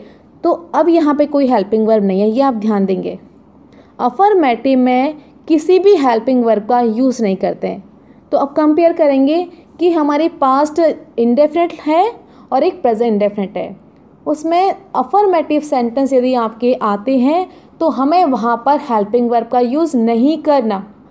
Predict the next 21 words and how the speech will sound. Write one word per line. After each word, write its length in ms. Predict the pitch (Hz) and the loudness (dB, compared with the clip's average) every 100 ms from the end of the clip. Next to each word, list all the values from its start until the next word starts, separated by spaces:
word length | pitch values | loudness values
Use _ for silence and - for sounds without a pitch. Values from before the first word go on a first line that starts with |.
| _ _ - | _ _ -4
ओके, 340 | 262 440 285 - - - - _ _ _ - | 0 0 0 -4 -16 -20 -20 _ _ _ -8
तो 60 | |
कहाँ 360 | 302 294 285 302 | -2 0 0 0
पे 80 | 349 | 0
करेंगे 380 | 349 330 339 349 | 2 2 2 2
helping 400 | 302 302 330 339 | 0 0 0 2
वर्ब, 200 | 403 440 | 0 0
वो 100 | 226 | -2
भी 120 | 240 | 0
देखेंगे। 520 | 269 285 294 311 415 - - _ - - - - _ _ - - _ _ - | -2 0 0 0 -2 -6 -20 _ -20 -20 -20 -20 _ _ -20 -20 _ _ -4
Negative 400 | 233 233 277 370 | -2 0 0 0
sentence 600 | 339 349 330 320 359 370 | 2 0 0 0 0 0
है, 340 | 339 359 453 - - - - | 2 2 0 -6 -20 -20 -4
हम 220 | 330 359 | 0 2
यहाँ 680 | 302 269 254 311 392 - - - | 2 2 2 0 -2 -8 -20 -2
helping 380 | 233 226 254 240 | 0 2 2 2
वर्ब 200 | 214 202 | 0 0
का 120 | 277 | -2
यूज़ 460 | 285 202 214 214 - | 0 0 0 0 0
करेंगे। 520 | 202 190 190 196 190 - - _ _ _ _ - | -2 0 -2 -2 -4 -12 -20 _ _ _ _ -4
Past 420 | 262 277 349 - | -2 0 0 0